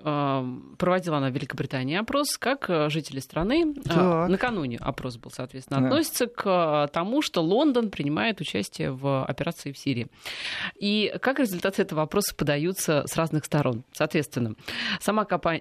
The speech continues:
Speaker 1: компания Survation, э, распространила, э, результаты и пишет, что, э, большинство британцев против решения Мэй ударить по Сирии. Большинство — это пятьдесят четыре процента.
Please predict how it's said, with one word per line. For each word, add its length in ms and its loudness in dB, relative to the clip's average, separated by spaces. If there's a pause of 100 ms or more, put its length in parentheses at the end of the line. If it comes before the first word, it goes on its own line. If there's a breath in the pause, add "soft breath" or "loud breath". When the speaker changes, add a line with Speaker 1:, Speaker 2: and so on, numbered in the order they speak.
Speaker 1:
компания 460 0
Survation, 680 2
э, 380 2
распространила, 720 0
э, 280 -2
результаты 500 0
и 140 -2
пишет, 340 0
что, 600 4
э, 200 2
большинство 680 2
британцев 720 2
против 720 2
решения 540 4
Мэй 320 4
ударить 540 0
по 120 0
Сирии. 360 2
Большинство — 560 2
это 180 0
пятьдесят 380 -2
четыре 260 0
процента. 560 0